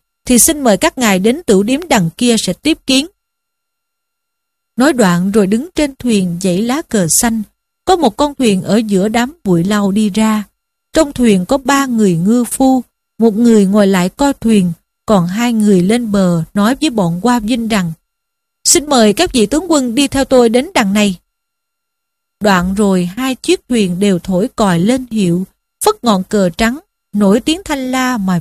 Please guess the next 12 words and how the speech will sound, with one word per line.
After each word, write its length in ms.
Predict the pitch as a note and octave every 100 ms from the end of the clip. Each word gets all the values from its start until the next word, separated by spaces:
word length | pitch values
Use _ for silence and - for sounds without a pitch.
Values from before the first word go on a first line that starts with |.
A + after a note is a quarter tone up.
| -
vụt 140 | F#3+ -
đi 160 | G3+ G#3+
mất. 240 | G3 D4 - _ _ _ _ _ _ -
Mọi 220 | A3 A3+
người 220 | B3 G3+
trông 240 | A#3+ A#3+
thấy 280 | A#3+ B3+ D#4+ F#4+
kinh 180 | E4 D4+ -
ngạc 280 | A#3 F#3+ -
bảo 260 | G3 F3+ A#3
nhau 260 | D#4+ D4 C4+
rằng, 300 | A#3 F#3